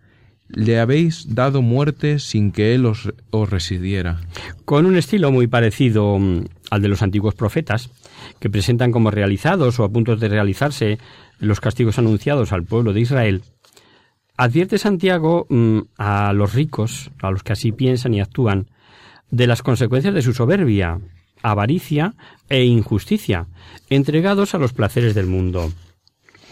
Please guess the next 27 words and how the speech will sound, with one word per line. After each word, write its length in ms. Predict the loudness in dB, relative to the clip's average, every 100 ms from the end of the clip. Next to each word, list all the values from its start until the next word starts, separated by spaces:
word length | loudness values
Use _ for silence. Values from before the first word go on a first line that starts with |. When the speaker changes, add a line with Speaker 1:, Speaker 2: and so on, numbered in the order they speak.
| -20 -20 -20 _
Speaker 2:
Deberían 540 | -2 0 0 2 2 2
lamentarse, 720 | 2 2 0 -4 -2 -4 -2
mm, 240 | -2 0
por 180 | 0 0
la 100 | -2
suerte 340 | 0 -2 -2 -2
que 80 |
les 180 | 0 0
espera. 460 | -2 -2 -2 -2 -8 -18 _ _ _ _ _ _ _ _ -18 -10 -2
Perderán 400 | 2 2 2 2
sus 200 | 0 2
bienes 480 | 2 0 -2 -8 -20 _ -20 -20 _
y 100 | -2
serán 260 | 0 2 2
condenados 520 | 2 4 4 2 0
el 60 | 2
día 160 | 2
del 100 | 0
juicio. 520 | -2 -4 -4 -8 -10 _ _ _ _ _ _ -6
El 120 | -2
castigo 340 | 0 0 2
no 100 | 2
será, 400 | 2 0 0 -2
mm, 240 | -2 -4 -6
temporal, 560 | -2 0 2 0 0 -4 -10 _ _ _ _
sino 360 | -10 -2 0 0
eterno. 560 | -4 -4 -4 -4 -6